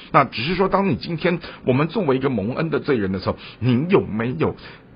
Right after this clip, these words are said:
一种所谓的自我的觉察，好，发现自己的问题，然后你在那过程当中，你才能够有意识的慢慢的去修正。那当然，故事非常讽刺是，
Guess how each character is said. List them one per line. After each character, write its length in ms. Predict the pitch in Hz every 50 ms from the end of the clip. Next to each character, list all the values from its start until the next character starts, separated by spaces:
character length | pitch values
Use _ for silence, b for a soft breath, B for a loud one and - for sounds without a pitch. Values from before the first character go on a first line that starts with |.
| - -
一 100 | 202 185
种 220 | - - 117 87
所 120 | 73 82 120
谓 40 | 135
的 60 | 117
自 220 | - - 196 175
我 200 | 120 78 73 76
的 100 | 73 78 76
觉 340 | - - 87 85 85 95
察， 380 | 95 - - - 73 73 71 71 - -
好， 140 | - 98 78 76 -
发 180 | 147 151 156
现 220 | 156 - 170 147 131
自 200 | - - 170 151
己 180 | - - 76
的 140 | 76 - 76 78
问 300 | 78 107 123 98 82 78
题， 140 | - 82 76 76 - - -
然 120 | 90 95
后 120 | 120 123 - B B B B
你 160 | - 104 87
在 180 | 78 - 165
那 160 | 156 165 175 147
过 200 | 127 147 147 131
程 200 | - 98 98 98
当 160 | 98 110 110
中， 160 | 110 110 113 B B B B B
你 100 | - 101
才 200 | - - 117 120
能 200 | 131 131 120 131
够 160 | 156 139 -
有 260 | - 110 107 87 - - -
意 180 | 185 175 139
识 240 | 113 - - - 139
的 160 | 98 85 78 -
慢 200 | - 151 151 131
慢 160 | 113 110 90
的 80 | 78 -
去 140 | - 95
修 280 | 90 - - 87 80 82
正。 160 | 78 - 80 - B B B B B
那 100 | - 160
当 180 | 156 - 196 208
然， 180 | 185 165 170 156 B B B
故 140 | - 202 190
事 140 | 185 - 180
非 80 | 185
常 140 | 170 151 160
讽 180 | - 104 82 78
刺 160 | - - 120
是， 200 | 107 - 120 -